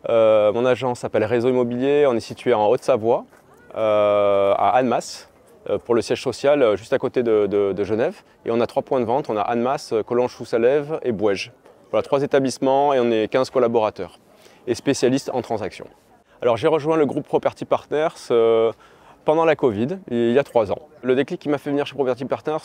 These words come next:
euh, déjà il était digital, puisque j'ai rencontré, euh, Property, euh, Partners pendant la covid en formation digitale. Euh, dans un premier temps avec Gilles, le ma-, le maire signé. C'est comme ça que j'ai fait, euh, la rencontre du groupe Property Partners.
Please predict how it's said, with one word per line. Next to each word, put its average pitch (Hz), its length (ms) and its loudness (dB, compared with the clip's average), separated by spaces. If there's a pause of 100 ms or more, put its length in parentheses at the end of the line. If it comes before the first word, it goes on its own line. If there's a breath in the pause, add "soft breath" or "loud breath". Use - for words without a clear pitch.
euh, 113 240 2
déjà 113 180 0
il 139 60 2
était 110 200 0
digital, 117 580 -4 (180)
puisque 110 320 -4
j'ai 104 120 -2
rencontré, 120 380 -4
euh, 120 260 2
Property, - 460 -6
euh, 113 180 0
Partners 110 260 -6 (120)
pendant 143 220 0
la 131 80 2
covid 131 460 -2 (500 soft breath)
en 139 80 -2
formation 135 540 -2
digitale. 117 680 -2
Euh, 98 720 0
dans 117 220 -2
un 135 40 -6
premier 135 260 0
temps 147 260 -2
avec 117 500 0
Gilles, 117 300 -4 (260)
le 107 100 -2
ma-, 104 200 2
le 104 40 2
maire 107 140 -2
signé. 107 300 -6 (320 loud breath)
C'est - 120 -8
comme 123 140 0
ça 143 160 0
que 131 80 -4
j'ai 127 80 -4
fait, 131 140 -4
euh, 110 480 2 (420 loud breath)
la 117 80 2
rencontre 120 460 -2
du 113 100 0
groupe - 140 -8
Property 123 400 -4
Partners. 101 420 -8